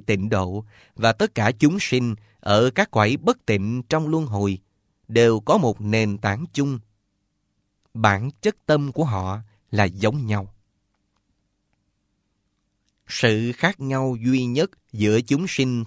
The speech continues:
thuần tịnh và các chúng sinh bất tịnh chỉ nằm ở sự khác nhau của tâm chấp ngã và tâm vị tha. Như đã được nói, chư Phật toàn hảo xuất phát từ tâm vị tha. Thông qua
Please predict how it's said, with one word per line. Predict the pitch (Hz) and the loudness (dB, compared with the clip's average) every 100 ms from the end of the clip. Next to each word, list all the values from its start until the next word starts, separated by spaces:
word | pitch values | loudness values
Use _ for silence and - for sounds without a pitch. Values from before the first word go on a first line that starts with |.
| - | -2
thuần | 117 117 117 | 0 0 -2
tịnh | 107 110 101 123 - _ - | -2 -2 -2 -8 -12 _ -2
và | 110 117 | 2 4
các | 117 180 - | 4 0 2
chúng | 165 | 0
sinh | 208 147 135 | 2 0 0
bất | 151 226 - | -2 -4 -4
tịnh | 104 92 110 - _ _ _ - | -4 -4 -8 -16 _ _ _ 0
chỉ | 120 | 2
nằm | 160 117 | 2 2
ở | 113 156 | 2 0
sự | - 104 110 | 0 0 0
khác | 156 185 | -4 -6
nhau | 117 127 123 123 107 | -4 -2 0 -2 -2
của | 113 | 0
tâm | 135 120 107 | 0 0 -2
chấp | - - | -4 -4
ngã | 120 101 92 131 196 _ _ _ | -2 0 -2 -6 -16 _ _ _
và | 107 | 0
tâm | 104 123 123 113 | 2 2 2 -2
vị | 98 101 92 - | -2 -2 -2 -6
tha. | - 104 104 _ _ _ _ _ _ _ _ _ _ _ _ _ _ | -6 -6 -6 _ _ _ _ _ _ _ _ _ _ _ _ _ _
Như | 117 120 120 117 | 0 2 4 2
đã | 110 110 | 2 2
được | 110 98 | 2 0
nói, | 104 107 131 - _ _ _ _ | 0 0 0 -8 _ _ _ _
chư | 165 170 175 | 4 4 4
Phật | - 104 104 - | 4 2 2 0
toàn | 113 107 107 | 4 4 2
hảo | 101 101 92 151 196 | 0 0 0 -2 -8
xuất | - - - | -6 -4 -4
phát | - 196 254 - | -2 -2 -2 -2
từ | 107 104 | 0 0
tâm | 101 143 147 117 | 0 0 0 -2
vị | 101 92 98 | 0 -2 -2
tha. | - 113 107 - _ _ _ _ _ _ _ _ _ _ _ - | -6 -8 -8 -12 _ _ _ _ _ _ _ _ _ _ _ -2
Thông | 131 131 | -2 2
qua | 127 123 120 | 2 4 2